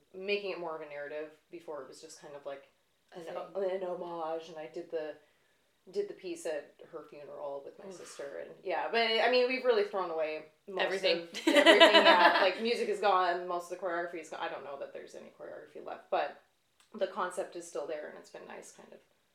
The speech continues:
Speaker 1: fleshing that out. And
Speaker 2: Yeah.
Speaker 1: then we've got
Speaker 2: And we've got a guest choreographer,
Speaker 1: Mm-hmm.
Speaker 2: Austin Sexton from Relay Dance. Um, and she is resetting a piece on Sam and Heather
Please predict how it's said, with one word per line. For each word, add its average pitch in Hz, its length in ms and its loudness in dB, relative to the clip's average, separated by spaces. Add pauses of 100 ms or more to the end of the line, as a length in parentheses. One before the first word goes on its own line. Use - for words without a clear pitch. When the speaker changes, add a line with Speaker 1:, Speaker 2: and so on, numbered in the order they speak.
(460)
Speaker 1:
fleshing 202 380 -6
that 165 200 -4
out. 160 320 -2
And 190 100 -10
Speaker 2:
Yeah. 180 60 -8
Speaker 1:
then 175 120 -10
we've 175 160 -12
got 160 380 -2
Speaker 2:
And 202 120 -6
we've 196 160 -8
got 190 140 0
a 185 40 -6
guest 175 260 -10
choreographer, 190 840 -4
Speaker 1:
Mm-hmm. 190 120 -12 (340)
Speaker 2:
Austin 196 420 -6
Sexton 185 540 -10
from 175 200 -14
Relay 196 360 -2
Dance. 170 500 -14 (520)
Um, 185 540 -4 (140)
and 190 140 -8
she 196 480 2
is 190 260 -2
resetting 180 600 -8
a 180 60 -16
piece 175 380 -12
on 175 160 -14
Sam 175 500 -10
and 220 100 -8
Heather 180 440 -6